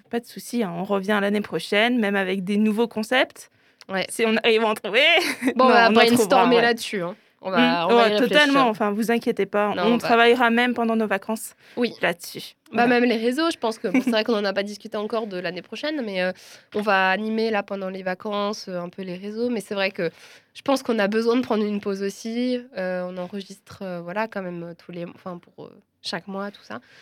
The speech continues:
Speaker 2: Donc, euh, c'est vrai que, hum, on a besoin aussi de prendre un petit peu de recul.
Speaker 1: C'est ça.
Speaker 2: Là, vous voyez, je, je suis arrivée à bout de sujets, donc, euh,
Speaker 1: <laughs>
Speaker 2: il est vraiment temps que je prenne le temps de lire, regarder, écouter de nouvelles choses pour, euh,
Speaker 1: Mm.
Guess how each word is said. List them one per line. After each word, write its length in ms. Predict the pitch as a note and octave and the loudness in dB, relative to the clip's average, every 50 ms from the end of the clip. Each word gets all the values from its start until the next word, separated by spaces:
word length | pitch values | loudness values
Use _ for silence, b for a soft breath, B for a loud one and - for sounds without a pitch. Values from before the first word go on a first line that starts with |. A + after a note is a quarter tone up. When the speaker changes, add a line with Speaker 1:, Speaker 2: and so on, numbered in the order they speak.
| b b b b b | b b b b b
Speaker 2:
Donc, 220 | - G#3+ A3+ G#3+ - | -4 -2 -2 0 0
euh, 320 | G#3 G3 G3 G3 G3 F#3+ | 2 2 2 2 2 0
c'est 120 | F#3+ - G#3+ | -2 -4 -4
vrai 180 | G#3 G3+ A3+ | -2 -2 -2
que, 360 | A#3+ - A#3 G#3 F#3+ F#3+ F#3 F3+ | -2 -2 -2 0 0 0 0 0
hum, 400 | F3+ F#3 F#3 F3+ E3+ E3+ F#3 F#3+ _ _ | -2 -4 -6 -6 -8 -10 -12 -14 _ _
on 100 | - C4+ D#4+ | 2 2 4
a 60 | E4+ | 4
besoin 280 | D4 C4+ A3+ A#3 A#3 A3+ | 4 2 2 2 2 0
aussi 240 | A3 A3 - C4+ A#3+ | -2 -2 -4 -4 -2
de 120 | G#3+ G3+ | -2 -4
prendre 260 | G3+ - - A3 F#3+ | -4 -6 -8 -8 -8
un 40 | F3 | -8
petit 120 | E3+ - - | -10 -14 -18
peu 100 | - - | -16 -10
de 60 | G3 | -8
recul. 460 | G#3+ A#3 - - C4 B3+ C4 C4 B3+ | -6 -6 -6 -4 -4 -2 -2 -2 -4
Speaker 1:
C'est 120 | B3+ - | -4 -6
ça. 80 | A3 G3+ G#3 A#3 B B - | -8 -8 -8 -10 B B 0
Speaker 2:
Là, 180 | C4 C4 C4 C#4+ | 4 4 6 6
vous 120 | C#4 B3+ | 6 4
voyez, 280 | B3 A#3 A3 A3+ B3+ B3+ | 6 6 6 6 4 4
je, 160 | A3+ G#3 G3 | 2 2 2
je 100 | F#3+ G3 | 2 0
suis 160 | G#3 - D4+ E4 | 0 2 4 4
arrivée 280 | D4 C4 B3 A#3 C4+ | 4 4 4 4 4
à 120 | C#4+ A3+ G3+ | 4 2 2
bout 220 | G3 F#3 B3+ D#4 | 0 2 2 2
de 120 | C4+ C4 B3+ | 4 4 2
sujets, 440 | B3+ - - D4+ C#4 C4 B3+ A#3+ A3+ | 2 2 2 2 2 4 4 2 2
donc, 200 | A3 A#3 C4+ - | 2 2 4 6
euh, 140 | - A#4+ A#4 | 8 8 8
Speaker 1:
<laughs> 540 | - - C5+ A4 - - A#4 - - G4 F#4+ | 8 8 6 6 6 4 2 4 4 2 4
Speaker 2:
il 60 | C4 C4 | 4 2
est 40 | |
vraiment 340 | B3 C4 C#4 C#4 D#4+ D#4 D#4 D#4 | 2 4 4 4 4 4 2 2
temps 180 | - E4 E4 | 2 2 2
que 120 | - C4+ A#3+ | 4 2 2
je 80 | - - | 2 0
prenne 200 | - B3+ C4+ C4 | 0 2 2 4
le 120 | A#3+ F4+ | 2 2
temps 100 | B3 B3 | 2 2
de 80 | B3+ A#3+ | 2 4
lire, 460 | A3 A#3 C4+ D4+ D4+ D4+ D4+ C#4 B3+ B3+ | 4 4 4 4 4 4 2 2 2 0
regarder, 680 | C#4+ C4 C4+ C4 C4+ C4+ A#3+ B3 C4+ C#4 C#4 C#4 C4 | 2 2 4 4 2 2 0 0 0 0 0 0 0
écouter 480 | B3+ B3+ - D4+ C4 - - C4 C4 B3+ | -2 -2 -2 -2 -2 -2 -2 -2 0 0
de 100 | A#3 A3 | 0 0
nouvelles 320 | A3+ A#3 A3+ G#3+ A#3 A#3+ | -2 -2 -2 -4 -4 -4
choses 400 | A3+ - - B3 C4 B3+ A#3 G#3+ G#3+ | -4 -2 -2 0 0 0 0 -2 -4
pour, 260 | - A#3+ A#3 A3+ G3+ F#3+ | -4 -4 -4 -2 0 0
euh, 140 | F#3 F#3 F#3+ - | 0 0 0 -2
Speaker 1:
Mm. 200 | A#3 A3+ A3+ G#3 | -2 -2 -2 -2